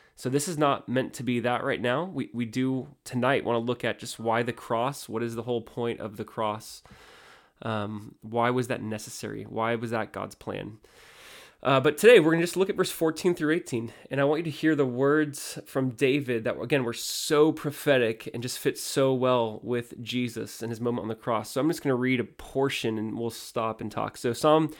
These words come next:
twenty-two, verse fourteen, David writes, "I am poured out like water, and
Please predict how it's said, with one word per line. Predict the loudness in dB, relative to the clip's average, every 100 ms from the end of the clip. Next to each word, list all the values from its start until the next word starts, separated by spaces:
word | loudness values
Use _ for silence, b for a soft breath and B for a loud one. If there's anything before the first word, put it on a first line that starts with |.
| B B
twenty-two, | -2 2 2 4 2 2
verse | 0
fourteen, | -2 -2 0 0 0 0 -6 B B B B 0
David | 4 4 4
writes, | 4 2 -2 -10 -12 -18 _ _ _ _ _ _ _
"I | 2 4
am | 4
poured | -2 0 4 4 2 0
out | 2 2 0 -8 -16 -18 _ -6
like | -4 -2
water, | 0 2 2 0 -6 -8 _ _ _ _ _ _ _
and | -2